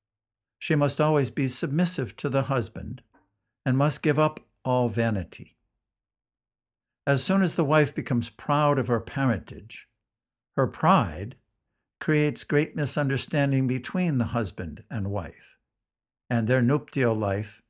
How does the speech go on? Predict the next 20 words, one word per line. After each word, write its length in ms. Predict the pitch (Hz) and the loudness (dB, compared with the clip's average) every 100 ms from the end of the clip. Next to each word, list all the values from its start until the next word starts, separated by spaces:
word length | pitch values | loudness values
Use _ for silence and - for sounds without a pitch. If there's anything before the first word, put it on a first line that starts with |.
| _ - | _ -6
is 160 | 113 | -2
ruined. 480 | 117 131 82 69 _ _ _ _ _ _ _ _ _ _ _ _ _ _ _ _ _ _ _ _ _ - | 2 2 0 -8 _ _ _ _ _ _ _ _ _ _ _ _ _ _ _ _ _ _ _ _ _ 4
Devahuti 520 | 151 143 170 165 165 | 4 6 4 4 2
was 180 | 147 120 | 2 2
very 180 | 160 | 0
careful 440 | 160 165 156 - 120 | 2 2 0 2 -2
about 340 | 95 90 - | -2 -4 -6
that, 340 | 98 - - - _ _ _ _ _ _ _ - | -10 -10 -14 -20 _ _ _ _ _ _ _ -2
and 160 | 117 | 2
therefore 320 | 135 131 139 | 2 2 2
it 80 | 131 | 2
is 120 | 123 | 0
said 220 | - 135 110 | 0 0 -2
here 500 | - 180 90 78 - _ _ _ _ _ - | 0 0 0 -4 -16 _ _ _ _ _ -4
that 140 | 131 | -2
she 160 | - 151 | 0 0
gave 260 | 165 160 | 2 2
up 240 | 165 - - | 2 0 -4
pride 500 | 170 147 104 113 - | 0 2 2 -2 -4
completely. 760 | 147 135 - 160 - 80 - | -6 -4 -2 -4 -4 -14 -16